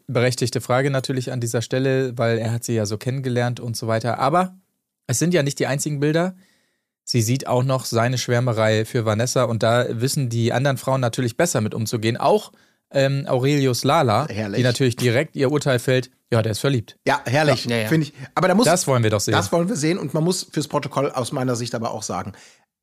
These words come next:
Speaker 2: also das, was, was Christina hier serviert bekommt von Alex, das ist halt schon richtig starker Tobak.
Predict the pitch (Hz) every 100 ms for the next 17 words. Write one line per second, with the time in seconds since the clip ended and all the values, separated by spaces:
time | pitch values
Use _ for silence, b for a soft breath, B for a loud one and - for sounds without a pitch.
0 | _ _ 120 113 113 131 147 123 117 -
1 | - - 104 104 127 - 143 123 117 127
2 | 113 98 123 123 113 120 117 - 101 -
3 | 87 87 - 78 - - 95 98 104 110
4 | 107 107 - 98 78 - - - - -